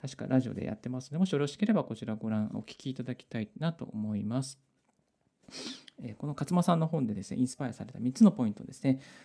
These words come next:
あの、お送りしましたので、よろしくお願いいたします。いやー、でも勝間さんのね、なんかこう、ガジェット系魂は非常に参考になって、えー、いますね。なんかね、勝間さんだって、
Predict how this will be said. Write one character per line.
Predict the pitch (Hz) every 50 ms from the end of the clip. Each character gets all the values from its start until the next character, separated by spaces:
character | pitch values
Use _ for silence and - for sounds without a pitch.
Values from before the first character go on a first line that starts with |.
| - _
あ | - 131
の、 | 123 120 117 117
お | 117
送 | - - 117
り | 117 107
し | - - 113
ま | 110 104
し | - -
た | _ - 117
の | - 104 110
で、 | 120 156 - - - -
よ | 123 104
ろ | 110
し | - - -
く | - 127 - -
お | 113
願 | 113 110 107 104 104
い | 98
い |
た | - - 113
し | - - -
ま | 127 131 131
す。 | - - - _ _ _ _ - - - - - - - - - - - - - - - - _ _ _ _ _ _ _
い | 131
や | 120 113 110
ー、 | 110
で | 113 117
も | 113
勝 | - - - -
間 | 185 185
さ | - 190 185
ん | 175 170 165
の | 165 165
ね、 | 160 160
な | 156 156
ん | 156
か | -
こ | - - 113
う、 | 107
ガ | - 117
ジ | 117 156
ェ | 160
ッ | 160 - _ _
ト | 160 160
系 | 160 - 156 151 147
魂 | 147 139 139 120 - - - 104
は | 104 104
非 | 107 - - 123
常 | 123 123 127 127 123
に | 123 120 120 120 113
参 | - - 120 117 117
考 | - - - 117 117
に | 113 113 110
な | 110 110 110
っ |
て、 | 107 - _ _ - 101 107 - - -
え | 113 107 104 101 101 101 101 -
ー、 |
い | 107
ま | 110 110 107
す | - -
ね。 | 107 104 110 107
な | 107 107
ん | 107 107
か | - 107
ね、 | 104 110 107 107
勝 | - - - - - 160
間 | 160
さ | - - 147
ん | 139 131 135
だ | 135
っ | 131
て、 | - _ - 98 -